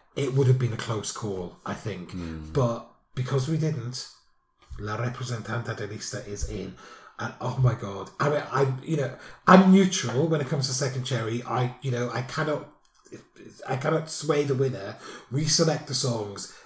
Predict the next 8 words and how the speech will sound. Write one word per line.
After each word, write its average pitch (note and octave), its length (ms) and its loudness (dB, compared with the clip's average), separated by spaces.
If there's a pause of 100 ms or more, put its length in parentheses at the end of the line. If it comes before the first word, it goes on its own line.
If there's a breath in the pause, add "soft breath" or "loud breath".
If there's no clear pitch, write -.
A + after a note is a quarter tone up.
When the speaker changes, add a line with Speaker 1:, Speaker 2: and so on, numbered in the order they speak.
Speaker 1:
It's C3 240 0
not C#3 340 2
about B2+ 440 -2
what A#2+ 260 -4
we C#3+ 240 0
like. G2+ 380 -4
It's - 180 -6
about G#2+ 400 -6